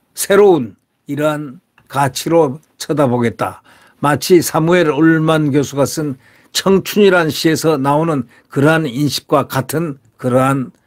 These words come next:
한동훈, 에, 비대위원장의 말이 아닌가, 저는 그렇게 생각해 봅니다. 한 위원장은 이창호 사범이 십 대에 세 개를 제패했고 조지 포먼은 내 나이 때에 헤비급 챔피언이 됐고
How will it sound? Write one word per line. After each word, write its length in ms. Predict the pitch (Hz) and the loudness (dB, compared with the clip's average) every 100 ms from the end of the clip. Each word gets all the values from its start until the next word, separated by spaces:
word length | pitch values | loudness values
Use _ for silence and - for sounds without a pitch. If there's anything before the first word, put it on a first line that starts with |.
| _ | _
한동훈, 720 | - 139 135 135 135 131 123 123 _ _ _ | -6 -2 0 2 2 2 0 -6 _ _ _
에, 220 | 127 120 113 | -6 -6 -2
비대위원장의 720 | 131 127 127 123 107 127 127 | -2 2 2 0 0 0 0
말이 320 | 110 135 170 | 0 2 4
아닌가, 400 | 160 190 202 123 _ _ _ | 4 4 2 0 _ _ _
저는 240 | - 135 127 | -10 -8 -8
그렇게 400 | 127 113 147 - _ | -10 -10 -10 -12 _
생각해 480 | - 143 127 117 120 | -10 -4 0 2 0
봅니다. 420 | 101 98 87 - | -2 -10 -16 -8
한 160 | - 202 | 0 4
위원장은 560 | 214 208 202 202 226 | 6 6 4 4 4
이창호 880 | 170 160 190 170 190 226 233 226 214 | 2 -2 -2 -2 -2 2 2 2 0
사범이 840 | 196 - 180 180 180 202 143 104 117 - | -2 -4 -2 0 2 2 0 -4 -12 -16
십 280 | - 175 - _ - | -10 -10 -12 _ 0
대에 340 | 208 202 208 175 | 2 4 4 2
세 300 | - 156 160 | 0 2 4
개를 320 | 185 175 156 | 4 4 2
제패했고 640 | 147 123 139 - 107 92 _ _ _ | 0 -2 -4 -4 -14 -18 _ _ _
조지 400 | - 165 175 190 | 0 2 4 0
포먼은 720 | - 175 170 185 165 131 104 - - | -2 -2 2 2 2 -2 -4 -14 -4
내 240 | 139 160 | 0 0
나이 320 | 170 160 147 | 2 2 0
때에 440 | 165 147 135 156 - _ _ _ _ - | 2 2 2 0 -6 _ _ _ _ -2
헤비급 440 | 175 180 - 170 | 0 0 -2 -6
챔피언이 520 | - 175 165 - 170 143 | -4 -4 -4 -4 -2 0
됐고 440 | 135 - 104 98 | 0 -4 -14 -14